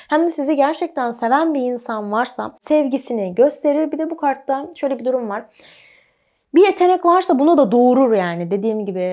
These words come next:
e, ortaya çıkar. "Ya ben aslında çok güzel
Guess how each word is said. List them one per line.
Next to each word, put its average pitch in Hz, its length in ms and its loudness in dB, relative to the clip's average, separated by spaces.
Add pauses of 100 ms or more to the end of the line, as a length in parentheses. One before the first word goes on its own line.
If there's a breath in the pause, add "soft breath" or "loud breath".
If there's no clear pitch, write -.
e, 180 400 -6
ortaya 247 500 2
çıkar. 190 480 -2 (160)
"Ya 277 240 -2
ben 233 100 0
aslında 277 380 -6
çok - 220 -14
güzel 262 380 0